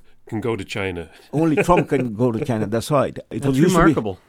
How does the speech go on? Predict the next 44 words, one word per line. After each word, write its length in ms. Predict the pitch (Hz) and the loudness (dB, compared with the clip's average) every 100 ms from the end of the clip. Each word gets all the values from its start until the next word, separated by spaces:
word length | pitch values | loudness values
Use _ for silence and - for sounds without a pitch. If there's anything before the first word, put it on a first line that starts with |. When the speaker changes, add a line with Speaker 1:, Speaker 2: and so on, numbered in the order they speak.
| _ _ _ | _ _ _
Speaker 2:
It 120 | 147 143 | -2 0
was, 180 | 117 - | -2 -2
it 120 | 139 | 0
was, 320 | 143 127 - - | 2 -2 -6 -2
used 200 | 160 - | -2 2
to 40 | 147 | 0
be 80 | |
said 220 | 143 156 135 | 0 2 2
that 120 | 135 | 4
only 220 | 139 143 | 4 2
Nixon 340 | 143 185 143 - | 0 -2 -6 -8
could 140 | 73 | -6
go 120 | 113 | -6
to 100 | 107 | -6
China 280 | - 120 113 | -4 -2 -2
Speaker 1:
Yes. 60 | 107 | -4
Speaker 2:
because 260 | 107 113 | -2 -2
of 80 | 113 | -2
his 100 | 107 | -4
anti-communism, 800 | 120 110 - 131 139 110 92 98 | -6 -6 -6 -4 -4 -4 -6 -6
right, 340 | 104 110 - - | -6 -8 -10 -10
in 160 | 117 110 | -8 -6
the 80 | 107 | -6
nineteen 340 | 117 107 107 | -8 -8 -8
fifties, 520 | - 147 - 113 104 - - - - | -6 -8 -6 -6 -6 -10 -20 -20 -12
and 140 | 107 | -6
he 60 | 113 | -2
made 180 | 120 110 | -2 -4
his 140 | - | -6
peace. 300 | - 127 98 123 | -2 -2 -2 -6
But, 140 | 120 | -4
uh, 60 | 123 120 - | -4 -8 -2
you're 200 | 143 143 | 2 2
absolutely 380 | 143 170 147 160 | 2 0 0 2
right. 260 | 208 110 | 2 0
I 80 | 113 | -2
mean, 200 | 120 117 - - - - | -2 -4 -10 -18 -20 -4
Trump 460 | 190 196 123 104 | 0 0 -2 0
bashed 420 | 156 180 180 - - | 4 6 4 0 0
China 300 | 156 139 131 | 0 2 0
during 320 | 113 127 127 | -2 -2 -2
the 100 | 123 | -2
election. 680 | 113 120 143 - - - - _ | -2 0 -2 -4 -14 -16 -20 _
Eh, 140 | - | -12